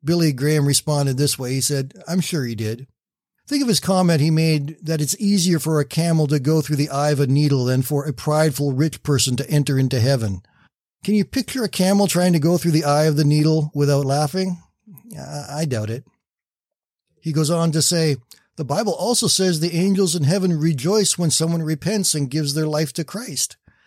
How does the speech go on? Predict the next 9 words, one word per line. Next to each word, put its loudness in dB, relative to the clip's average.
Heaven 0
is 2
a 0
place 0
of 0
joy 0
and 0
not -2
sorrow." -4